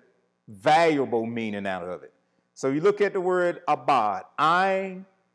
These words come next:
beyet, dalet. Y'all see that? Ain means what? Vision. He told him to tend the garden.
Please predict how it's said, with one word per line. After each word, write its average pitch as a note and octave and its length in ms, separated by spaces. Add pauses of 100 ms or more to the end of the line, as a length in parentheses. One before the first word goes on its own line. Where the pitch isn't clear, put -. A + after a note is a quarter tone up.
(180)
beyet, D3+ 600 (540)
dalet. B2+ 520
Y'all B2+ 120
see F3 200
that? F#3+ 320 (640)
Ain F#3+ 400
means E3+ 280
what? C#3+ 380 (140)
Vision. A3 640 (400)
He D#3 120
told F#3 300
him F3+ 120
to F3 80
tend G3+ 320
the G3 60
garden. F3 420